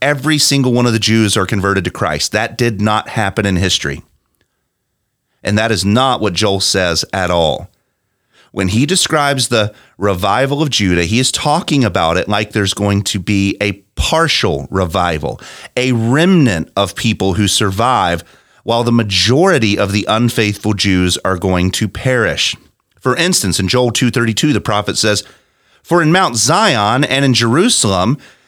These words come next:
there shall be those who escape, as the Lord has said, and among the survivors shall be those whom the Lord calls."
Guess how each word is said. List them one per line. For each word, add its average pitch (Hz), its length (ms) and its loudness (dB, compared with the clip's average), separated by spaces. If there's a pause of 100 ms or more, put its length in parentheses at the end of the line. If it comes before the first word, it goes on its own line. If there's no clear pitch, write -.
(100)
there 147 160 0
shall 151 180 2
be 139 160 2
those 151 400 2
who 131 100 2
escape, 127 680 0 (360)
as 117 260 0
the 117 100 0
Lord 107 220 2
has 110 140 0
said, 107 520 0 (240)
and 131 120 0
among 151 540 4
the 202 100 4
survivors 131 880 0
shall 131 280 0
be 127 120 2
those 107 460 2
whom 135 180 2
the 139 120 2
Lord 90 420 0 (180)
calls." 143 720 0